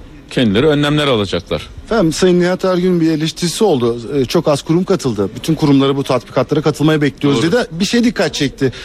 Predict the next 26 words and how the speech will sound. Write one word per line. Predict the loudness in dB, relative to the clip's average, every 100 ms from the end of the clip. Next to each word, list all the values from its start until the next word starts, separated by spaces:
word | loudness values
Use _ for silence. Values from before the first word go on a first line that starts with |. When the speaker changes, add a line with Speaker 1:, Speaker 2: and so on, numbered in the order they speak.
| -6
Speaker 1:
Doğru. | 0
Speaker 2:
Burada | 2 2
masalar | 2 2 2 2
var. | 0
Genelkurmay | 0 -2 -2 -2 0
Başkanlığı | 0 0 0 2
var, | 2
Emniyet | 2 2 0
Genel | 0 0
Müdürlüğü | 0 0 0 0
var, | 2
mit | 2 0 0
var, | 0
Başbakanlık | 0 0 -2 0 0 2
var. | -2 -2 -12 -4
Ama | 0 2 0 -6 -12
Speaker 1:
Bakanlıklar | -10 -4 0 2 0 -2
Speaker 2:
son, | -4
Speaker 1:
var. | -6 -8
Speaker 2:
son | -4 2 2
saldırıya | 2 0 2 2
uğrayan | 2 2 0 -2 -4 -16 -6
gök | -2 -2 0
Başkanlığı'nı | -2 0 -2 0 0
göremedik | 2 0 -2
mesela. | -4 -4 -6